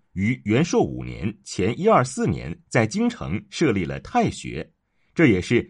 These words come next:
中国历史上第一所由国家设立的大学，主要是为了培养人才。办学事宜由丞相公孙弘主持，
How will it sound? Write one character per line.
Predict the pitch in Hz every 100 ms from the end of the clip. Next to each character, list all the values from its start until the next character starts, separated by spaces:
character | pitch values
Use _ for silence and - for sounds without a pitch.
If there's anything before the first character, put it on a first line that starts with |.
| -
中 | 175
国 | 170 120
历 | 139
史 | - 71
上 | 92 95
第 | 208
一 | 240
所 | 240 78 69 -
由 | - 151
国 | 147 98
家 | 135 214
设 | 208 208
立 | 101 95
的 | -
大 | 107 73
学， | - 64 - _ _ _
主 | 131
要 | 131 113
是 | 117
为 | 110
了 | 82 78
培 | - 156
养 | 107 64
人 | 67 190
才。 | - - - _ _ _ _ _ _ _ _
办 | - 240
学 | - 82
事 | 101 226 180
宜 | 64 82 -
由 | 101 135
丞 | - 85
相 | 104 98
公 | - 196 214
孙 | 226
弘 | 220 - 180
主 | 196 57
持， | - 62 80